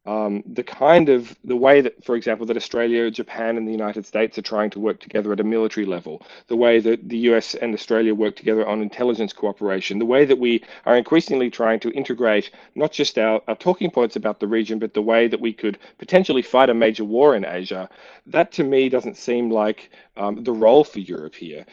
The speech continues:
So I think that that also needs to be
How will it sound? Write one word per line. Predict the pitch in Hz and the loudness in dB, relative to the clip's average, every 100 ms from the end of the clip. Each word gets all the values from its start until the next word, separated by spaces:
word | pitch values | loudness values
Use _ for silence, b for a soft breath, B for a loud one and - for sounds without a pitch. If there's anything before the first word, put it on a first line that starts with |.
| b | b
So | - - 143 135 131 | -8 6 8 8 4
I | - | -2
think | - 185 196 | -6 -6 -2
that | 170 135 | -4 -2
that | 131 139 | -6 -2
also | 135 - 113 | -4 -2 -4
needs | 107 107 _ | -4 -6 _
to | 107 | -10
be | 110 110 | -4 -2